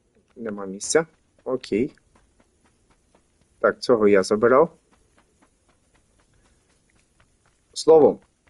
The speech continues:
починалася ця катка таким чином, що я просто вирішив тут десантуватися на рахунок, просто за рахунок того, що тут була гарна позиція, як я вважав.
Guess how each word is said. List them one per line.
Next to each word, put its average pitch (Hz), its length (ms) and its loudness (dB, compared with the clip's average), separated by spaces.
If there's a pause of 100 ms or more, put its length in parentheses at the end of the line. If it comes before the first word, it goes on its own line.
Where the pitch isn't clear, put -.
(160)
починалася 151 680 2
ця 139 160 -2
катка 143 400 -2
таким 147 500 0 (300)
чином, 170 440 2 (1900)
що 143 80 2
я 151 100 6
просто 165 320 0
вирішив 151 460 2
тут 160 300 0
десантуватися 143 840 0
на 127 180 4
рахунок, 147 640 0
просто 180 280 0
за 143 100 2
рахунок 147 400 0
того, 190 260 4
що 131 320 2 (4000)
тут 156 120 -10
була 147 220 4
гарна 143 300 2
позиція, 131 460 4
як 113 160 -2
я 120 80 4
вважав. 110 440 0